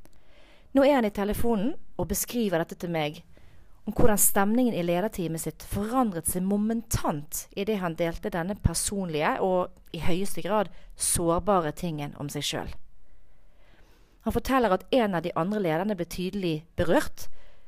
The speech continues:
og fortalte at hun også var et tidligere mobbeoffer. Deretter så fortalte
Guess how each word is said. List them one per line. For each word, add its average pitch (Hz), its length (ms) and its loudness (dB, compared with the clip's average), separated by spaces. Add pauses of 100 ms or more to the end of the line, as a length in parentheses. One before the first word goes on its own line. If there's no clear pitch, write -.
(160)
og - 140 -4
fortalte 240 420 6
at - 160 0
hun 208 160 6
også 160 400 0 (160)
var 147 160 2
et - 160 -8
tidligere 180 400 -2
mobbeoffer. 147 640 -6 (1600)
Deretter 262 480 4 (100)
så - 160 -2
fortalte 247 400 0